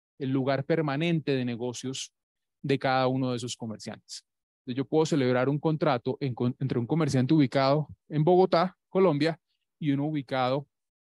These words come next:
en Estados Unidos. Ambos pueden ser colombianos, pero esa compraventa será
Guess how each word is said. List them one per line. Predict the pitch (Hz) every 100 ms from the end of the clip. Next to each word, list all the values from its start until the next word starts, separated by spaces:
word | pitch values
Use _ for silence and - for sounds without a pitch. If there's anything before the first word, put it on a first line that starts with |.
| _ _ _ _ _ -
en | 127
Estados | 117 - 135 165
Unidos. | 196 170 170 - - _ _ _ _
Ambos | - 170 180 196
pueden | 202 196
ser | 202 190
colombianos, | 214 208 208 160 180 277 - _ _ _ _ _
pero | 180 143
esa | 139
compraventa | 170 160 156 120 123 160
será | 151 120 120